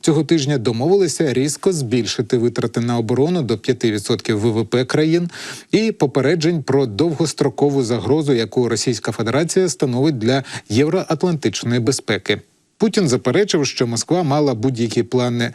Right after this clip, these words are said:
м, е, нападу на країни Північно-Атлантичного договору,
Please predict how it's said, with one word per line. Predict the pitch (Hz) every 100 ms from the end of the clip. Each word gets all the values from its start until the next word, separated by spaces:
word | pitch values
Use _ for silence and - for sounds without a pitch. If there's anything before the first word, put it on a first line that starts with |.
| - - - -
м, | 120 117
е, | 104 104 107 110 117 110 107
нападу | 123 120 120 117
на | 113 107
країни | 127 123 117 117
Північно-Атлантичного | 107 123 120 - 120 110 117 131 120 - 123 113 120
договору, | 107 170 175 190 202